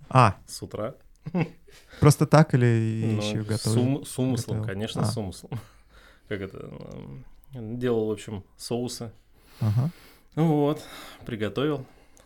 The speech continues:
Speaker 2: Они теперь ждут своих будущих обладателей. А, ну надо, надо ж рассказать, да, мы,
Speaker 1: Да.
Speaker 2: мы приехали сюда, познакомились, вошли, так сказать, сразу ворвались с двух ног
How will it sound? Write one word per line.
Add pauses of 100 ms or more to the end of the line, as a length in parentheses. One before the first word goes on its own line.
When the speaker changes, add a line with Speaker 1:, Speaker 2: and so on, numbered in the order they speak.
(240)
Speaker 2:
Они
теперь
ждут (140)
своих (480)
будущих
обладателей. (840)
А,
ну
надо,
надо
ж
рассказать,
да,
мы,
Speaker 1:
Да.
Speaker 2:
мы (180)
приехали (600)
сюда, (420)
познакомились,
вошли,
так
сказать, (640)
сразу
ворвались
с
двух
ног